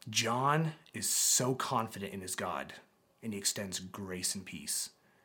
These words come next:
And we have a generation who is so confident in the holy self, and we are marked by terror and anxiety and crisis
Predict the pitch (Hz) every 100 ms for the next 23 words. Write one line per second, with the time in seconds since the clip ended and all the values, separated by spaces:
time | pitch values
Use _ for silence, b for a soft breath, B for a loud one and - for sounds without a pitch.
0 | b b b b b _ _ - - 95
1 | 98 95 110 110 135 127 98 - 92 98
2 | 98 - - - 113 131 - - 120 117
3 | - 123 123 - 101 101 95 - 107 101
4 | 104 101 - - - 87 101 180 - -
5 | _ b b b b b b b _ _
6 | _ _ - 104 104 113 117 107 - -
7 | 85 - - 104 98 101 110 113 - _
8 | - 101 90 90 92 95 90 92 101 107
9 | 113 117 - - 87 85 - - 104 101
10 | - 113 113 -